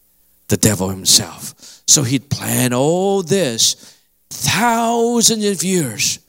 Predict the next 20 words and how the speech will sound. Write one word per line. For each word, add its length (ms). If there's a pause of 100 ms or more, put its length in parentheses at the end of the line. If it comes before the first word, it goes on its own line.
(300)
So 160
Christmas 480
season 680 (440)
was 200 (220)
started, 640 (280)
the 80
planning 520
of 140
it 60
started 400
thousands 1400
of 140
years 300
ago, 300 (380)
even 360
before 680 (200)
Jesus 460
came 360
to 200
earth. 400